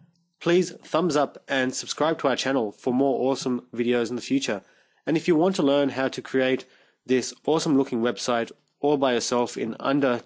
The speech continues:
two hours, please see our how to set up a website video, and we'll teach you everything from start to finish.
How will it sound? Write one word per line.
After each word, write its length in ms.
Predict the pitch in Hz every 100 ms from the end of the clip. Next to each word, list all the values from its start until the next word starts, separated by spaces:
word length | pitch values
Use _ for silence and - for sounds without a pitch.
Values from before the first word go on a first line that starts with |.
| -
two 220 | 139 120
hours, 400 | 110 110 120 - _ _ _ _ _ -
please 580 | 151 156 165 139 -
see 260 | - 135 131
our 360 | 120 120 120 113
how 220 | 143 156
to 120 | 143
set 200 | - 120
up 180 | 117 -
a 40 |
website 480 | 117 123 - 120 117
video, 440 | 117 110 107 104 - _ _ _
and 260 | 120 117 110
we'll 160 | 135 131
teach 300 | - 147 135
you 60 |
everything 420 | 120 113 120 113
from 200 | 110 110
start 260 | 101 110 101
to 80 | -
finish. 420 | 110 104 -